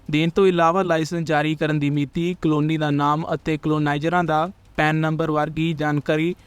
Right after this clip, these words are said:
ਪੋਰਟਲ 'ਚ ਭਰਨ ਦੀ ਨਵੀਂ ਆਪਸ਼ਨ ਦਿੱਤੀ ਗਈ ਸੀ।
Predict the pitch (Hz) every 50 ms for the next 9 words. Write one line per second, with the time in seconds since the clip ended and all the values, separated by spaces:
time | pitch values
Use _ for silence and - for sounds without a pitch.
0 | - - - - - 175 175 175 165 208 196 190 - - 190 180 - 185 165 160
1 | 151 143 151 156 170 208 196 170 156 156 160 170 175 190 - 160 151 147 - -
2 | - 160 151 151 147 143 - - 156 139 143 147 147 147 - 185 170 175 202